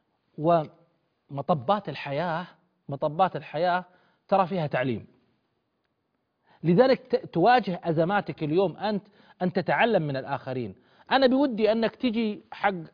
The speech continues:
عمك وتشوفه ناجح في علاقته مع عياله، قل له: "يا عمي علمني". اسأله،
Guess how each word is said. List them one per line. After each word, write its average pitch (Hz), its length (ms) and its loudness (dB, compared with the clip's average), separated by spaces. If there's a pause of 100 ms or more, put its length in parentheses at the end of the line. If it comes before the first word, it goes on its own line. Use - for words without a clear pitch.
(120)
عمك 202 540 0 (280)
وتشوفه 202 420 4
ناجح 214 360 4
في 185 120 2
علاقته 185 500 6
مع 156 100 -2
عياله، 147 580 4 (560)
قل 285 100 4
له: 277 60 8
"يا 254 120 8
عمي 269 280 0
علمني". 277 540 0 (560)
اسأله، 247 460 4